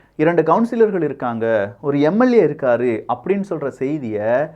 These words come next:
செய்தி ஊடகங்கள் கூட இதுக்கு பின்னாடி இந்த பிரபலங்கள் இருக்கலாம் அப்படின்னு தான் சொல்றாங்களே தவிர பெயர் சொல்ல மாட்டேங்காங்க.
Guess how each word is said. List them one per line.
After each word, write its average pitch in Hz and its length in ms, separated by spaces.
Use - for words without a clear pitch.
செய்தி 240 480
ஊடகங்கள் 190 520
கூட 110 480
இதுக்கு 139 220
பின்னாடி 160 520
இந்த 143 180
பிரபலங்கள் 165 500
இருக்கலாம் 196 520
அப்படின்னு 175 300
தான் 180 100
சொல்றாங்களே 151 400
தவிர 110 280
பெயர் 160 240
சொல்ல 120 240
மாட்டேங்காங்க. 98 500